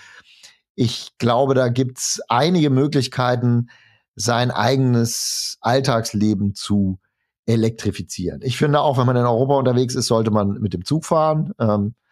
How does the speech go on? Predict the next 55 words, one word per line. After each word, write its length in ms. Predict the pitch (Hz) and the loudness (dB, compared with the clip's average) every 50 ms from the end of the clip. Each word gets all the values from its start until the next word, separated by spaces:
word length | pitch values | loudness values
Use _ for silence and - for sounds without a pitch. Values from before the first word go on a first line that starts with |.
| _ _ _ _ _ _ _ _ _ - | _ _ _ _ _ _ _ _ _ -16
ich 80 | - | -8
fahre 200 | - - 113 113 | -4 -2 0 2
demnächst 340 | 107 113 107 113 110 104 - | 2 2 2 2 0 0 0
mit 100 | 110 95 | 0 0
dem 120 | 101 98 104 | 2 2 2
Nachtzug 380 | 113 110 - - - - 104 | 2 0 -2 -2 -2 -2 0
nach 180 | 104 107 95 104 | 0 0 2 2
Linz, 440 | 127 175 240 254 - - - - - | 2 2 0 -2 -4 -6 -10 -10 -8
freue 260 | - - 131 139 147 | -4 0 0 0 2
ich 40 | 147 | 0
mich 140 | 151 139 - | -2 -2 -2
schon 160 | - 143 139 | -2 -2 -2
drauf, 300 | 135 131 131 139 139 135 | 0 0 0 0 0 -2
von 160 | - 127 113 | -2 -2 0
Hamburg. 380 | 117 127 135 131 127 131 131 - | 0 0 2 2 2 0 0 -4
Das 100 | - - | -8 -4
kann 120 | - 110 | -2 0
man 140 | 110 101 98 | 0 0 0
wunderbar 380 | 107 110 101 92 82 85 76 87 | 0 0 0 0 0 0 0 0
machen. 360 | 131 165 - 180 160 170 - - | 0 -2 -2 -2 -4 -4 -4 -2
Und 160 | - 156 160 | -2 0 0
ich 80 | 156 | 2
glaube, 240 | - 160 151 151 147 | 2 2 2 2 2
man 160 | 135 135 131 | 2 2 2
sollte 320 | 113 127 139 175 175 196 143 | 4 2 2 2 2 0 0
wirklich 340 | 151 180 180 - 185 - - | 0 -2 0 -2 -4 -4 -2
versuchen, 440 | - 143 123 139 160 156 156 151 | -2 0 0 0 0 0 0 0
das 140 | 151 139 - | 0 0 0
mit 120 | 131 123 - | -2 -2 0
anderen 240 | 117 117 135 131 | 0 0 2 2
Leuten 380 | 113 113 117 110 117 113 113 117 - - - - _ _ _ _ _ _ _ _ _ - | 2 0 0 0 0 0 0 -2 -4 -10 -20 -20 _ _ _ _ _ _ _ _ _ -4
nach 340 | - 107 127 123 120 - | 0 0 0 0 0 -4
Möglichkeit 520 | 151 120 127 175 185 202 - - 143 139 113 | -2 0 0 0 0 -2 0 0 -2 0 0
gemeinsam 500 | - 123 120 127 156 175 151 123 107 104 | 0 0 2 2 2 2 2 2 0 0
zu 100 | - 104 | -2 -2
machen, 440 | 95 85 80 - - 117 143 185 202 | -2 -2 -2 -2 -2 -2 -2 -2 -4
weil 260 | 175 101 107 113 113 107 | -4 -2 0 0 0 0
so 320 | 101 123 147 175 180 - | 0 0 2 2 0 0
ent-, 220 | - 151 135 147 | 0 -2 -2 0
und 140 | 156 139 117 | 0 0 0
sich 160 | 139 131 131 | 0 -2 -2
auch 100 | - - | -2 -2
gegenseitig 400 | - 139 143 147 139 135 127 123 | -2 -2 0 0 0 0 0 0
zu 80 | - 147 | -2 -4
informieren 560 | 143 127 143 147 156 185 262 240 202 202 190 | -2 -2 -2 -2 0 0 0 0 0 0 0
und 120 | 185 160 139 | -2 -2 -2
sich 120 | 139 131 | -2 -2
über 200 | 135 135 131 123 | -2 0 0 0
Dinge 220 | 117 143 147 151 | 0 -2 -2 -4
zu 100 | 135 - | -2 -2
unterhalten, 360 | 139 127 120 113 123 135 127 120 | 0 0 2 2 2 0 0 -2
die 80 | 107 | -4
gut 160 | 98 135 156 | -4 -4 0
laufen, 300 | 160 147 139 135 131 127 | 0 2 2 2 0 2
weil 260 | 120 120 120 117 117 | 2 2 2 2 0